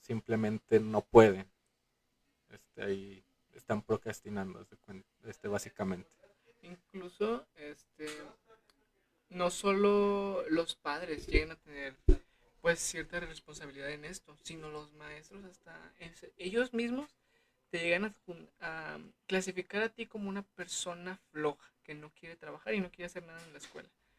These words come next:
Speaker 2: ya sea maestros, hasta incluso tus amigos. O sea,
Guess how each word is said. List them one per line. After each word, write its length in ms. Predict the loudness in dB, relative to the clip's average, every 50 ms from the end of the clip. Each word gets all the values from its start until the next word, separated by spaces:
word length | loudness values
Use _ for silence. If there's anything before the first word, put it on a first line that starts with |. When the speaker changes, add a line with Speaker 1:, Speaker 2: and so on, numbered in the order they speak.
| _ _ _ _ _ _ _ _ _
Speaker 2:
ya 120 | -12 -12 -10
sea 140 | -8 -8 -8
maestros, 560 | -6 -6 -4 -2 -2 -4 -4 -4 -6 -8 -8 -10
hasta 200 | -18 -20 -18 -18
incluso 260 | -18 -18 -16 -16 -16 -14
tus 200 | -14 -16 -16 -16
amigos. 440 | -16 -16 -14 -14 -14 -14 -16 -20 _ _
O 40 |
sea, 140 | _ -20 -20